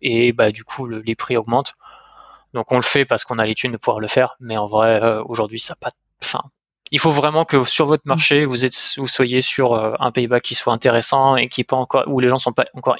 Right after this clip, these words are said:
Speaker 1: hyper agressifs. Typiquement,
Speaker 2: Mm.
Speaker 1: si vous êtes un C R M, à mon avis, c'est mort. Si vous êtes un nouveau C R M et que vous vous lancez
Speaker 2: Ouais.
Speaker 1: sur le C R M, la catégorie C R M sur Captera, euh, enfin,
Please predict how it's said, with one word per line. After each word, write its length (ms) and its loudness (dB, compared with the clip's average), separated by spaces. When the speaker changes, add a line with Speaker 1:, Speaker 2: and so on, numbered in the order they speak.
Speaker 1:
hyper 260 2
agressifs. 440 0
Typiquement, 400 0
Speaker 2:
Mm. 20 2
Speaker 1:
si 120 2
vous 100 0
êtes 120 2
un 60 2
C 180 0
R 100 4
M, 140 0
à 40 -10
mon 180 -8
avis, 160 -2
c'est 160 -8
mort. 220 -8
Si 100 -10
vous 80 -2
êtes 120 -2
un 60 0
nouveau 220 -2
C 220 4
R 80 4
M 80 2
et 20 -2
que 60 -2
vous 100 -12
vous 60 -6
lancez 240 2
Speaker 2:
Ouais. 60 4
Speaker 1:
sur 100 -2
le 40 -6
C 140 -2
R 60 4
M, 160 -2
la 180 0
catégorie 420 0
C 140 -2
R 40 0
M 100 -6
sur 100 -10
Captera, 520 2
euh, 40 -6
enfin, 220 -6